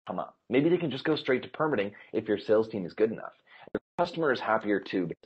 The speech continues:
Now they have a consultative sales process. They have someone who can sit down directly with them. And if they say, "I want different row spacing, I want to see if this tree gets removed, I want different modules, different inverters,"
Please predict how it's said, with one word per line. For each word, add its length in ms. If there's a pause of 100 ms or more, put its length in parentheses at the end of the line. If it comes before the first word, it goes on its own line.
(200)
Now 200
they 140
have 200
a 40
consultative 760
sales 260
process. 460 (220)
They 80
have 120
someone 220
who 60
can 180
sit 280
down 220
directly 480
with 240
them. 140
And 100
if 100
they 140
say, 280 (120)
"I 160
want 160
different 280
row 120
spacing, 380 (100)
I 100
want 240
to 60
see 100
if 100
this 140
tree 220
gets 240
removed, 300 (260)
I 60
want 180
different 260
modules, 400
different 300
inverters," 240